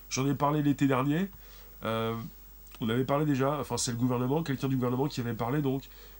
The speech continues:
peut-être d'une susceptible loi pour, euh, limiter l'utilisation que vous faites des réseaux sociaux.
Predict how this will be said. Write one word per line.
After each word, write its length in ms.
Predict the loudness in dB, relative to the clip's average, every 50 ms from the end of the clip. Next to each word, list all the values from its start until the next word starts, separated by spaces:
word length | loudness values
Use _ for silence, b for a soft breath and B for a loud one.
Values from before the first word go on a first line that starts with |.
| B B -2
peut-être 320 | -2 2 2 2 0 2
d'une 200 | 0 -2 -2 0
susceptible 920 | 0 0 2 2 2 4 4 4 2 2 0 -2 0 2 2 4 6 6
loi 480 | 6 6 6 6 6 6 4 4 2 -2 -2
pour, 400 | -2 0 2 2 4 4 2 2
euh, 80 | 2 0 B B B B B
limiter 840 | 0 2 2 4 4 4 6 6 4 4 2 4 4 4 6 4 2
l'utilisation 1160 | 0 0 2 4 4 4 4 4 4 4 4 4 4 4 4 4 4 4 2 0 0 -2 -6 B B B B
que 100 | 2 2
vous 160 | 4 4 4 2
faites 240 | 4 2 2 2
des 140 | 4 4 4
réseaux 280 | 4 4 4 4 4 4
sociaux. 440 | 4 2 2 0 -2 -2 -4 -8